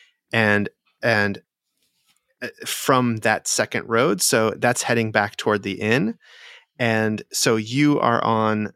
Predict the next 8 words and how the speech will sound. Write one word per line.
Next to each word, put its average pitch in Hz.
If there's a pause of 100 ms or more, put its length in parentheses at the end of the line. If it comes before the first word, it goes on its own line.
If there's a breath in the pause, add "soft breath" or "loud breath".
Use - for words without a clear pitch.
(100)
this -
house 147
that -
is 107
basically 107
on 104 (840)
the 113
square, 185